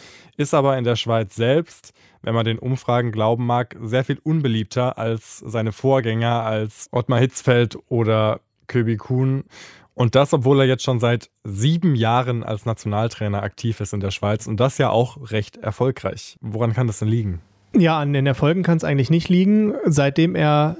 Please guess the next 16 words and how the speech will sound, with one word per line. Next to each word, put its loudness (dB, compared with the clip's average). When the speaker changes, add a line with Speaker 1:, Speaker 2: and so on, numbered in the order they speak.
Speaker 2:
Trainer 2
ist, -2
spielt 0
die 4
Schweizer 2
Nationalmannschaft 2
eigentlich 2
ziemlich 2
unterhaltsamen 2
Fußball, 2
ist -2
immer 4
mindestens 4
ins 2
Achtelfinale 2
gekommen. 2